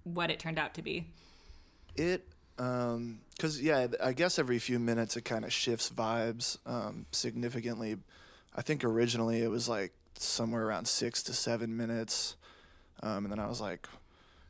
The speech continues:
Speaker 2: you know, "Why not? Let's go for a little more." And, you know, I found some parts that had worked, and yeah, I don't know. Uh, uh, before I knew it, it was, it was pretty long, and it, it came together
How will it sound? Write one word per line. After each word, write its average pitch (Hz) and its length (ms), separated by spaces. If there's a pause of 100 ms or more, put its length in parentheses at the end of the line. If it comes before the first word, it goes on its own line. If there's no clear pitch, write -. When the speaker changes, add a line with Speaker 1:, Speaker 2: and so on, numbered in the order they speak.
Speaker 2:
you - 60
know, - 80
"Why 87 280
not? 117 200
Let's - 160
go 110 160
for 113 320 (140)
a 117 80
little 117 180
more." 120 360
And, 113 260
you 117 80
know, 113 160
I 117 60
found 110 260
some 113 140
parts 113 280
that 113 100
had 95 160
worked, 110 440
and - 280 (600)
yeah, 156 180
I - 20
don't 139 100
know. 123 300 (120)
Uh, 113 200 (240)
uh, 113 80
before 123 440
I 123 60
knew 123 240
it, 117 120
it 117 40
was, 113 200
it 113 100
was 110 140
pretty 123 220
long, 113 440
and 110 220 (640)
it, 127 180
it 123 160
came 190 220
together 135 720